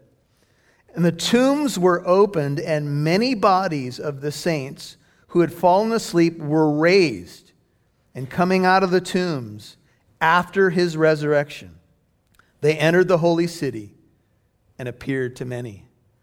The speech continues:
Turn back to First Corinthians fifteen. Now, this particular text perplexes some people. They're like, "What happened?" Well, after Jesus was resurrected, there was a foretaste of coming attractions. And that is that many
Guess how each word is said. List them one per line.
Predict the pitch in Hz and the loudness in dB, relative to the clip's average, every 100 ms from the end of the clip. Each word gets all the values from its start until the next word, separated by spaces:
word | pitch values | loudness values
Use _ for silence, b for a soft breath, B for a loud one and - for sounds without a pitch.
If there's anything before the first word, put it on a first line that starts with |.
| _ _ _ | _ _ _
Turn | - | -12
back | 127 123 | -10 -10
to | - | -12
First | 131 123 | -14 -12
Corinthians | 123 127 120 | -14 -14 -12
fifteen. | 139 131 139 | -10 -10 -6
Now, | 135 135 | -2 4
this | 202 208 b b b b - | 4 4 b b b b -6
particular | 170 196 196 175 | 0 2 4 4
text | 165 190 175 - - - | 4 2 2 -2 -20 -6
perplexes | 175 160 220 254 190 170 | -4 0 2 0 -2 -4
some | 170 | -2
people. | 156 151 156 151 B - | -2 -2 0 -2 B -4
They're | 180 | 2
like, | 180 165 - - | 4 2 -2 -16
"What | - 131 214 | -4 0 2
happened?" | 262 381 494 480 480 415 _ _ _ _ _ | 2 0 -2 -4 -8 -14 _ _ _ _ _
Well, | 156 175 | -4 0
after | 190 226 233 254 | 2 2 0 -4
Jesus | 180 233 220 226 | 0 0 0 -2
was | 196 180 | 0 0
resurrected, | 165 190 190 196 196 196 175 | 2 0 2 2 2 2 0
there | 175 | 2
was | 170 175 | 0 -2
a | |
foretaste | 170 - 214 240 262 - 160 160 165 | -4 -2 4 4 4 2 0 0 -2
of | 170 147 | -8 -2
coming | 175 170 165 | 0 0 0
attractions. | 165 165 147 135 - 143 - - _ _ _ _ _ _ _ _ | 0 2 2 0 -8 -20 -20 -20 _ _ _ _ _ _ _ _
And | 143 156 | -4 2
that | 196 | 4
is | 214 185 | 4 2
that | 185 | -2
many | 151 165 190 254 269 - | 0 2 4 2 0 -8